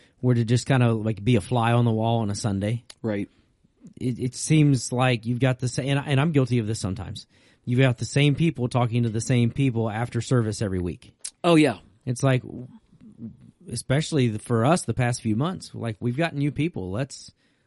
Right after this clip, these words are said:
Speaker 1: let's reach out. Let's,
Speaker 2: Yeah.
Speaker 1: let's engage. Let's engage in some conversation.
Speaker 2: Exactly.
Speaker 1: And not talk to, those same people that you're talking to every week will still be there.
Speaker 2: Exactly.
Speaker 1: You know, but let's
Speaker 2: Yeah.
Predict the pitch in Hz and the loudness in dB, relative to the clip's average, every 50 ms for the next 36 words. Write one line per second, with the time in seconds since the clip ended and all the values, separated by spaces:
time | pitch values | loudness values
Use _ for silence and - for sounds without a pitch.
0 | _ _ _ 117 113 - - 123 123 117 - 131 135 151 - - 87 92 107 107 | _ _ _ -8 -6 -2 -2 -2 -2 -2 -2 -4 -4 -4 -6 -8 -8 -8 -6 -4
1 | 107 101 92 92 - - 113 113 - 123 117 110 104 117 117 131 127 101 90 - | -4 -4 -4 -6 -6 -8 -10 -6 -4 -2 -2 0 0 0 0 2 0 -2 -4 -8
2 | - - - 101 98 - - - - - - - - 113 107 113 113 117 110 117 | -10 -8 -8 -8 -8 -10 -14 -16 -18 -20 -12 -8 -6 -4 -4 -2 -2 -2 -2 -2
3 | 113 107 110 107 - - 110 101 98 95 - - 107 117 135 - - - 98 101 | -4 -4 -6 -6 -4 -4 -4 -4 -4 -6 -6 -6 -4 -4 -4 -6 -6 -6 -6 -4
4 | 110 107 107 107 - - 95 98 110 120 127 131 131 127 131 - - - 135 131 | -4 -6 -6 -10 -12 -10 -6 -2 0 2 4 4 4 2 0 -2 -4 -2 -2 -2
5 | 135 - 135 139 156 175 - - 202 185 175 - 180 156 170 147 151 143 - 123 | -2 2 6 6 6 6 6 6 4 4 4 4 2 2 2 2 0 0 0 0
6 | 151 151 170 147 156 139 135 139 139 127 131 127 143 147 135 - 117 113 - 139 | 0 2 2 2 0 0 2 2 2 2 4 2 2 2 0 -2 -4 0 0 0
7 | 120 120 120 101 87 71 85 98 - _ _ - 151 127 110 127 120 117 110 - | 2 2 0 0 -2 -6 -10 -12 -16 _ _ -4 -4 -2 0 -2 -2 -2 -4 -6
8 | 101 92 117 117 117 117 117 120 113 110 117 107 110 120 123 123 - - - - | -8 -4 -2 0 2 2 2 2 0 -2 -4 -4 -4 -4 -4 -4 -6 -8 -14 -18
9 | - - - - 113 107 98 90 | -18 -20 -14 -12 -10 -10 -8 -10